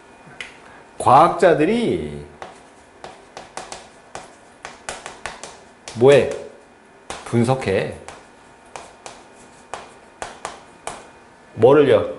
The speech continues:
Everything and find some clues. 어, 모든 걸 분석해가지고 단서를 찾아내는데 증거를 분석하는 건가?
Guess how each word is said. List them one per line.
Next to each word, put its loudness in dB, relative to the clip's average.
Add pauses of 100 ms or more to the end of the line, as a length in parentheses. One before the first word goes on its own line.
(1300)
Everything 0 (680)
and 2
find 2
some -2
clues. -2 (1600)
어, 2
모든 2
걸 4
분석해가지고 0
단서를 0
찾아내는데 -2 (1400)
증거를 0
분석하는 -6
건가? -10